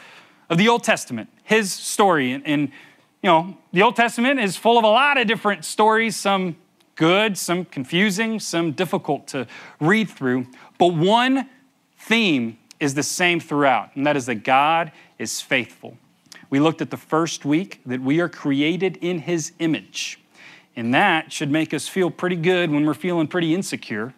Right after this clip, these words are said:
as to how we look or why God, why we act all the silly things. God made us in His image,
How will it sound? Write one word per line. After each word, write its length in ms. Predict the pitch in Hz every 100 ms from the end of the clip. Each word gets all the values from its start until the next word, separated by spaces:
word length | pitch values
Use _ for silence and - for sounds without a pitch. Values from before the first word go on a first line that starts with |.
| _ - - - -
as 120 | 220
to 80 | 247
how 200 | 254 254
we 100 | 247
look 260 | 262 294
or 100 | 254
why 260 | 226 262 269
God, 320 | 214 247 226
why 160 | 247 262
we 160 | 233
act 260 | 220 262 -
all 80 | 233
the 120 | 196
silly 320 | - 254 254
things. 320 | 247 240 214
God 480 | 156 226 247 262 226 - - _ _ _
made 280 | 156 214 208
us 280 | 202 - -
in 140 | 165
His 140 | 147 -
image, 580 | 156 127 113 - -